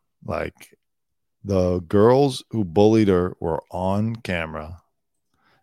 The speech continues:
Then they texted her afterward to taunt her about it. They made videos about all this. Like, they are the direct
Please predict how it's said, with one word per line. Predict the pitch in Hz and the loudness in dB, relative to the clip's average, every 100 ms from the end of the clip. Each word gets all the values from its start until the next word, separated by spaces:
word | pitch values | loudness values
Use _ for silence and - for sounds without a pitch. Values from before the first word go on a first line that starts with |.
| _ | _
Then | 104 | 2
they | 135 127 | 4 4
texted | - 135 139 - 117 | 2 2 2 0 4
her | 107 | 6
afterward | 104 110 - 87 78 78 - | 4 0 -4 -6 -8 -12 -16
to | - | -12
taunt | - 131 131 | -4 -2 -2
her | 98 85 | -6 -10
about | 76 76 71 | -10 -10 -10
it. | 87 - _ _ _ _ _ _ _ _ _ _ _ _ | -12 -12 _ _ _ _ _ _ _ _ _ _ _ _
They | - | -2
made | 98 113 95 | 2 2 4
videos | 120 143 143 135 131 | 4 6 6 6 4
about | 123 127 127 | 2 2 4
all | 123 123 | 4 2
this. | 123 123 117 - - - - - | 0 -2 -4 -8 -10 -14 -18 -14
Like, | - 120 107 - _ _ _ _ | -8 -6 -6 -12 _ _ _ _
they | 120 131 139 135 | -2 0 0 -2
are | - 127 110 107 104 101 98 95 | -4 -2 0 0 0 -2 -4 -6
the | 98 98 | -8 -8
direct | 95 95 101 98 101 _ - | -6 -4 -4 -4 -8 _ -20